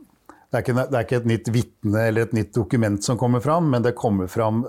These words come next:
forskning som viser at det er ikke forsvarlig, sånn som man gjorde tidlig på nittitallet, å legge til grunn at dette beviser noe som helst. Og da kan man også få, da er det for så vidt et nytt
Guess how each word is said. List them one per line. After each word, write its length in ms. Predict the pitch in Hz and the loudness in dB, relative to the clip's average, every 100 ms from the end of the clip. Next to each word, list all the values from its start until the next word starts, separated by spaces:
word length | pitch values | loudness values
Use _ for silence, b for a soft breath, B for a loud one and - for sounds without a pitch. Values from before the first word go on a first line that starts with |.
| - | -8
forskning 600 | 113 135 - - 104 107 | -6 -4 -4 -6 -2 -2
som 180 | 101 120 | 0 0
viser 400 | 117 98 - 110 | 2 0 0 0
at 160 | 110 - | -2 -2
det 80 | 120 | -2
er 300 | 110 104 98 | 2 2 0
ikke 180 | 95 110 | -2 -4
forsvarlig, 640 | 117 104 117 98 95 113 123 | -4 -4 -2 0 2 0 0
sånn 240 | 117 104 | -2 -6
som 160 | - 110 | -4 -2
man 140 | 110 | 0
gjorde 320 | 107 98 101 | 0 0 -2
tidlig 320 | 101 110 95 101 | -2 -2 -2 -2
på 80 | 104 | -4
nittitallet, 580 | 95 101 107 113 143 151 B B B | -4 -2 -2 2 0 0 B B B
å 80 | 123 | 0
legge 240 | 110 95 | 0 -2
til 160 | 104 107 | -2 -2
grunn 160 | 101 107 | 0 -2
at 80 | 107 | -2
dette 260 | 101 110 | -4 -2
beviser 440 | 101 98 95 - 113 | -2 -2 -4 -2 -2
noe 160 | 107 98 | 0 -2
som 140 | 101 | -2
helst. 460 | 107 117 110 - - b b b b b b - | 0 0 -2 -10 -18 b b b b b b -4
Og 80 | |
da 140 | 117 117 | 0 0
kan 160 | 131 | 0
man 120 | 123 110 | 0 0
også 240 | 98 147 139 | -2 -2 0
få, 400 | 127 120 117 113 | 2 2 0 -2
da 240 | 120 117 107 | 0 2 2
er 80 | |
det 40 | 120 | 0
for 80 | 147 | 0
så 80 | 117 | 2
vidt 140 | 117 | 0
et 80 | 113 | 0
nytt 100 | 110 | -2